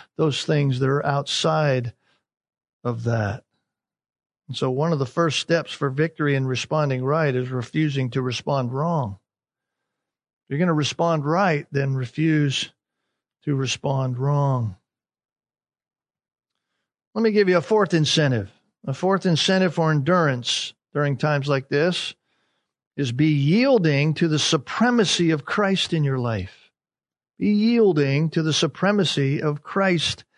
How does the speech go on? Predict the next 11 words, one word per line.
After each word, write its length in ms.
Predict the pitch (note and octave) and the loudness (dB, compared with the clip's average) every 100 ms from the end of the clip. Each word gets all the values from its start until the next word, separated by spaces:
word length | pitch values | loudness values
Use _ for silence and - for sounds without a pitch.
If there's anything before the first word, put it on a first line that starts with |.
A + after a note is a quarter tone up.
| - - _ - | -20 -20 _ -6
in 140 | C#3+ C#3+ | 0 2
your 140 | D#3 | 2
life. 340 | E3+ F3 D#3 D#3 | 2 2 2 0
Notice 320 | D#3 D#3+ - | 0 0 0
verse 300 | D3+ D3 - | -2 -2 -2
fifteen, 760 | E3+ E3 - F3 F#3 E3 F3 | 0 0 0 2 4 4 2
"But 240 | D#3+ D3+ D3+ | 2 0 2
sanctify 1040 | - F#3+ A3 A3 G3 E3 - D3 C#3 D3+ | 0 2 2 2 0 -2 0 2 2 0
Christ 720 | D3+ - G#3 E3+ D3 E3 - - | -2 -2 2 2 2 0 -2 -2
as 440 | E3+ D#3+ D#3+ D3 | 0 2 2 0
Lord 800 | D#3+ E3 G3+ G3 D3+ C#3 D#3+ D#3+ | -2 2 4 4 2 0 -2 -4